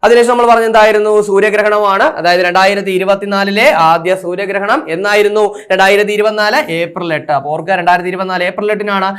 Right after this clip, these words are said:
രണ്ടായിരത്തി ഇരുപത്തിനാലിലെ ആദ്യ സൂര്യഗ്രഹണം നടന്നത്. ഇനി അതിനുശേഷം നമ്മൾ പറഞ്ഞതായിരുന്നു ഒരു നാവികസേനാ കപ്പല്, അതിനൊരു അംഗീകാരം ലഭിച്ചു. എന്ത് അംഗീകാരമാണ്? On the spot unit citation. എന്താണ്? രണ്ടായിരത്തി ഇരുപത്തിനാലിൽ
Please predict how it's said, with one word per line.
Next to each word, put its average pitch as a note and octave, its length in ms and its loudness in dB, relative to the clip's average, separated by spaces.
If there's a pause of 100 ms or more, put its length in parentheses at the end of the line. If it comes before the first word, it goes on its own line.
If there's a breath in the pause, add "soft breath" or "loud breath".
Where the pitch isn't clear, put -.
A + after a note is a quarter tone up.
(160 loud breath)
രണ്ടായിരത്തി G3+ 380 4
ഇരുപത്തിനാലിലെ G3 460 0
ആദ്യ D#3+ 220 0
സൂര്യഗ്രഹണം D3+ 580 -6
നടന്നത്. B2 500 -2 (360 soft breath)
ഇനി G#3 100 2
അതിനുശേഷം G#3 360 2
നമ്മൾ G#3+ 140 -2
പറഞ്ഞതായിരുന്നു G3 640 0 (180)
ഒരു A#3 340 2
നാവികസേനാ D#3+ 720 -2
കപ്പല്, C3 460 -4 (320 loud breath)
അതിനൊരു G#3 240 4
അംഗീകാരം A3 540 4
ലഭിച്ചു. D#3+ 460 -2
എന്ത് G3+ 220 -2
അംഗീകാരമാണ്? A#3+ 680 4 (440 loud breath)
On C4+ 120 2 (140)
the C4 100 0 (120)
spot A#3 560 2
unit A#3 200 0 (120)
citation. E3+ 640 -4
എന്താണ്? F3+ 380 2
രണ്ടായിരത്തി F3+ 400 2
ഇരുപത്തിനാലിൽ G#3+ 800 0